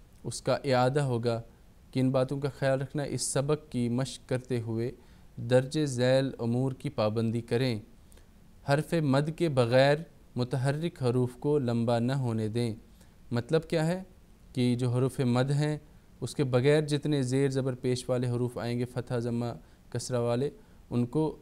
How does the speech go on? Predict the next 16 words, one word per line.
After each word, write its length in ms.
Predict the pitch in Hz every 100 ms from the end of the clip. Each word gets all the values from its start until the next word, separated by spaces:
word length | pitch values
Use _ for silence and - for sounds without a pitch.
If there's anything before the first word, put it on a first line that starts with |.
| -
लंबा 340 | 127 127 123 131
नहीं 160 | 139
होने 260 | 127 117 117
देना, 220 | 123 135
बल्कि 300 | 139 120 135
जल्दी 340 | 123 117 120 113 -
से 160 | 131 120
अदा 240 | 113 117
करना 300 | 110 107 110
है। 180 | 110 107 - - - -
साकिन 440 | - 135 139 180 170
हरूफ 280 | 151 156 151
को 140 | 165
बगैर 340 | 131 127 139
हिलाए 340 | 135 120 117 123
पढ़ें। 440 | 123 120 120 117